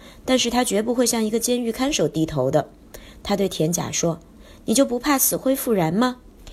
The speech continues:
他的意思是：“田甲呀，你别得意，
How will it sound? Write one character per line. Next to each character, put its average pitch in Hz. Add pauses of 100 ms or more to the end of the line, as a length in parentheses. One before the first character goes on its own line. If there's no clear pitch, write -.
(200)
他 190
的 185
意 185
思 175
是 160 (200)
：“田 180
甲 170
呀， 160
你 165
别 185
得 208
意， 226